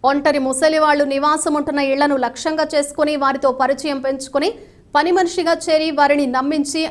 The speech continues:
అన్నం, ప్రసాదం, జ్యూస్లో, కూల్ డ్రింకుల్లో, నిద్ర మాత్రలు కలిపి ఇచ్చి, వారి స్పృహ కోల్పోయిన తర్వాత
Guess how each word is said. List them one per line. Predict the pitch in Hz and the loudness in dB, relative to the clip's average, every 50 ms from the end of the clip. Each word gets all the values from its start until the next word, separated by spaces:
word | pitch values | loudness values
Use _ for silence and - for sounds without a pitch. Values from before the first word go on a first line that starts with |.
| - 254 | -2 -4
అన్నం, | 254 277 285 311 320 359 | -2 -2 -2 -4 -4 -4
ప్రసాదం, | - - 254 247 - 294 285 269 302 311 302 269 | -6 -4 -4 -4 0 0 0 2 2 0 0 -2
జ్యూస్లో, | - 269 269 277 269 - 302 269 254 262 - - - - - - - | -2 -2 -4 -4 -4 0 0 0 0 -2 -6 -20 -20 -20 -20 -8 0
కూల్ | 339 349 370 359 | 2 2 4 4
డ్రింకుల్లో, | - 339 311 294 294 302 294 294 269 233 | 2 0 -2 0 0 0 2 2 2 2
నిద్ర | 240 247 240 233 277 302 | 0 -2 -2 0 0 0
మాత్రలు | 285 285 277 285 294 302 285 277 | 2 2 0 0 0 0 -2 0
కలిపి | 285 277 269 262 269 285 | 0 0 -2 0 -2 -4
ఇచ్చి, | 269 262 277 - 330 320 | -6 -6 -6 -4 -4 -2
వారి | 277 277 262 247 240 | 2 2 2 2 0
స్పృహ | 240 240 - - 302 311 311 330 339 | -2 -4 -8 -4 -2 -2 2 2 0
కోల్పోయిన | 330 330 285 269 277 269 277 285 269 262 262 | 2 2 2 2 2 2 -2 -2 0 0 -4
తర్వాత | 254 277 269 269 277 302 294 311 294 | -2 0 -2 2 2 2 2 2 -2